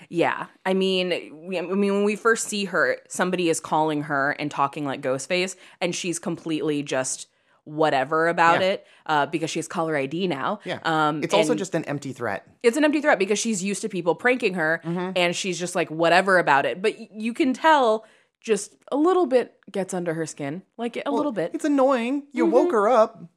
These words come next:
Speaker 1: <laughs> Right. She's got shit to do today.
Speaker 2: Eh.
Speaker 1: So avoiding the risk of just kind of going beat by beat in this movie, 'cause I think that that would just be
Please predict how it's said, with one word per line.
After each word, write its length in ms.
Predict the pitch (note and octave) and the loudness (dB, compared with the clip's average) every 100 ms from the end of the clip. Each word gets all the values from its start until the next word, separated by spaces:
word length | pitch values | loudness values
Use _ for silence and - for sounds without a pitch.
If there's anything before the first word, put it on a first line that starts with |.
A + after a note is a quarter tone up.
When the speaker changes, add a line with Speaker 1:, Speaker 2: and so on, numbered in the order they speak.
| _ | _
Speaker 1:
<laughs> 20 | |
Right. 600 | C4+ F4+ F4+ - D4+ - F#4 D#4 D#4 | -2 2 4 6 6 2 0 -4 -2
She's 140 | D4+ | -2
got 120 | G#4+ | -2
shit 260 | - C4+ D#4+ | 0 -4 -2
to 100 | D#4+ | -2
do 180 | F3 E3 | 0 0
today. 480 | D3+ C#3 C#3 G#3+ - | -2 -2 -2 -4 -6
Speaker 2:
Eh. 280 | A3+ B3 F#3 - _ _ _ - | -6 -4 -4 -8 _ _ _ -4
Speaker 1:
So 220 | C#4 A#3+ | 2 2
avoiding 360 | B3 D4 E4+ E4 | 4 4 4 2
the 100 | A#3+ | 2
risk 260 | E3+ E3+ | 0 0
of 80 | D#3+ | -4
just 180 | D#3 - | -4 -4
kind 180 | E3 D3+ | -4 -4
of 80 | |
going 240 | D#3 C#3+ C#3 | -4 -4 -4
beat 200 | C#3 C3+ | -6 -4
by 120 | C3 | -4
beat 260 | C3 C3 - | -4 -6 -6
in 60 | C3+ | -6
this 140 | C3 | -6
movie, 220 | C#3 B2+ B2+ | -6 -6 -6
'cause 120 | C#3 | -6
I 60 | B2+ | -6
think 180 | B2+ | -6
that 140 | A#2+ B2 | -6 -4
that 180 | A2+ E2 | -4 -4
would 120 | C3 | -8
just 200 | A#2+ - | -12 -12
be 180 | A2+ | -14